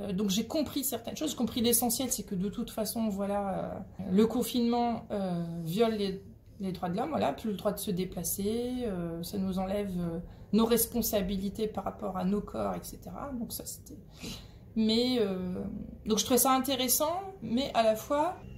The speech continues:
ça passe un peu au-dessus de la tête, quoi. Il y a, c'est peut-être fait pour des juristes, enfin, c'est pas, pas si clair. Je pense que dans l'idéal, des vrais droits qui sont faits pour tout le monde doivent être compris par tout le monde et ça doit être simple,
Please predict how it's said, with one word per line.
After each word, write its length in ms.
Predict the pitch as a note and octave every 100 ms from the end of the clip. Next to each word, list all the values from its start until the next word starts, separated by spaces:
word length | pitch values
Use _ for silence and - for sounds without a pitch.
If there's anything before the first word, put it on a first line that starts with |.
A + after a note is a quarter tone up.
| - -
ça 240 | - A#3
passe 300 | G3+ D4+ D4
un 80 | C4+
peu 140 | A#3 C#4+
au-dessus 300 | B3 - A#3+
de 60 |
la 100 | A#3
tête, 240 | A3+ G#3 -
quoi. 120 | A3
Il 100 | G3+
y 40 | A#3
a, 60 | A3 A3 A#3 A#3 A#3 - - - - -
c'est 180 | B3
peut-être 220 | - C#4+ -
fait 120 | D4+
pour 180 | C4 G#3
des 140 | A#3
juristes, 400 | G3+ B3 A3+ A3
enfin, 180 | G#3 G#3+
c'est 180 | G3+ G3+
pas, 440 | C#4 C#4 C4 B3 B3 -
pas 120 | D#4
si 200 | D#4 C4
clair. 280 | - A#3+ A#3+
Je 100 | -
pense 240 | E4+ E4+
que 720 | D#4+ D4+ C4+ B3+ B3 A#3+ A#3+ A#3 A#3 A#3 - - - - - - F#3+
dans 160 | A#3
l'idéal, 720 | A#3+ D4+ C4+ C4+ B3+ D#4 E4 - - -
des 300 | F#3 A3+ G#3+
vrais 420 | G3 G3 C#4 C#4
droits 640 | A3 A3+ B3 B3+ B3+ C4 B3+
qui 160 | -
sont 220 | G#3+ - A3
faits 200 | B3 G3+
pour 180 | A#3
tout 140 | - B3
le 40 |
monde 200 | B3+ D4
doivent 260 | G#3+ G3+ F3+
être 180 | A#3+ A#3+
compris 320 | - A3 -
par 280 | - A3 -
tout 100 | A#3+
le 60 |
monde 220 | A3 B3 A3+
et 60 |
ça 140 | G3+ G3+
doit 140 | F#3+
être 120 | G3
simple, 320 | - A#3+ A#3